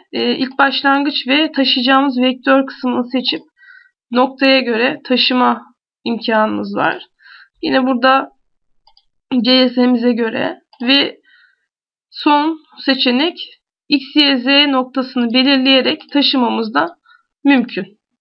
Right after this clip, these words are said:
Move curve komutunu bu şekilde kullanıyoruz.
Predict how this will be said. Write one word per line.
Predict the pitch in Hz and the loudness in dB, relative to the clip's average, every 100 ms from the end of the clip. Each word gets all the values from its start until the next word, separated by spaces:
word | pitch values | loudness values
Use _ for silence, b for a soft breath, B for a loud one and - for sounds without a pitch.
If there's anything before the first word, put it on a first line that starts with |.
| _ _ _ _ _ _ _ _ B B B B | _ _ _ _ _ _ _ _ B B B B
Move | 269 349 359 - _ - | 0 2 0 -6 _ -4
curve | 277 226 214 | 0 0 0
komutunu | 262 311 311 247 240 339 392 359 | 2 2 2 0 -2 -4 -4 -2
bu | |
şekilde | - 311 - 262 269 | 2 0 0 -2 -2
kullanıyoruz. | 262 226 208 185 202 294 427 - - | -2 -4 -4 -4 -4 -6 -8 -12 -20